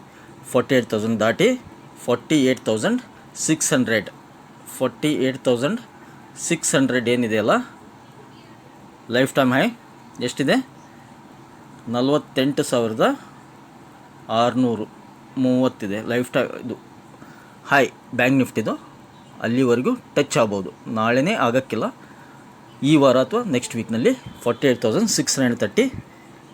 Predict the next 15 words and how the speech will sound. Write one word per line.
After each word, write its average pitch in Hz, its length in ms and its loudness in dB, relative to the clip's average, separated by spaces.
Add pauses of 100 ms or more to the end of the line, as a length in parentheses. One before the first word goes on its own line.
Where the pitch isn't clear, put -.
(300)
ಟಚ್ 139 220 0
ಆಗೋ 143 200 4
ಎಲ್ಲ 135 400 2
ಸಾಧ್ಯತೆ 120 440 2
ಇದೆ. 107 200 -4 (560)
ನೀವು 151 200 4
ಕೂಡ 151 200 2
ಸ್ಟಡಿ 180 340 2
ಮಾಡಿ, 151 240 4
ಚಾರ್ಟ್ 135 320 0
ನೋಡಿ, 127 160 0 (680)
ಟ್ರೇಡ್ 170 220 4
ಮಾಡಿ. 110 280 2 (760)
Until 151 260 4
then, 160 140 6